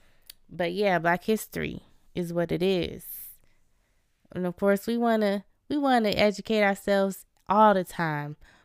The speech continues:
But this is the month that, you know, that was, uh, I was about to say assigned. Um, <laughs> this was, this is the month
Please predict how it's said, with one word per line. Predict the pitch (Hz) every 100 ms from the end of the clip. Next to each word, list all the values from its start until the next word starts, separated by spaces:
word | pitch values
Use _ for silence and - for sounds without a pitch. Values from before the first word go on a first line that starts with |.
| -
But | 165
this | 170 196 202
is | 190
the | 180 185
month | 185 185 185 180
that, | 175 170 160 - _
you | 170 190
know, | 165 156 165
that | 165 156 - - _ _ _ _ _ _ _ _ _ 175
was, | 165 160 160
uh, | 151 151 147 147 151 _ _ _ _ _ _ _ _ _ _ - -
I |
was | 156
about | 147 143
to | 147
say | 147 143
assigned. | 139 - 135 139 143 147 - _ _ _ _ _ _ -
Um, | 165 156
<laughs> | 196
this | 202 202 208
was, | 202 190 180
this | 180 233 226
is | 208
the | 202
month | 190 180 185 170 - -